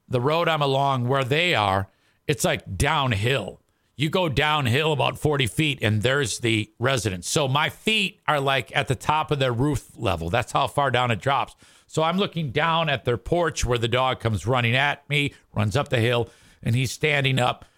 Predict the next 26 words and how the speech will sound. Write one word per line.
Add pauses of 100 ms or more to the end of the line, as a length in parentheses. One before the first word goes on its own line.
(200)
hair
standing
up, (160)
and
he's
aggressive, (300)
and, (240)
uh, (120)
he's
letting
me
have
it.
So
I'm
not
moving. (1300)
I'm
standing
there, (320)
and
I
actually
said,
<clears throat>
"Hello?